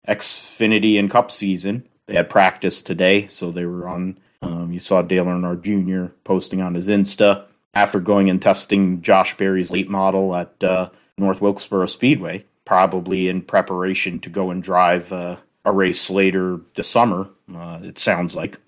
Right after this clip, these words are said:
he was hinting at it on his show, so I don't think I'm going out of saying anything out of song.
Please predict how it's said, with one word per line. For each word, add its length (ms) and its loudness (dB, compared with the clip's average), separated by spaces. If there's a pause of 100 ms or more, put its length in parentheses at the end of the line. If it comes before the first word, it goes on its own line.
(100)
he 160 -4
was 260 -6
hinting 400 0
at 180 -6
it 100 -10
on 160 -10
his 100 -12
show, 380 -2
so 340 -16 (240)
I 60 -2
don't 160 -2
think 160 -4
I'm 140 -6
going 320 -4
out 120 -12
of 260 -16 (200)
saying 260 2
anything 320 -4
out 120 -12
of 60 -14
song. 440 -8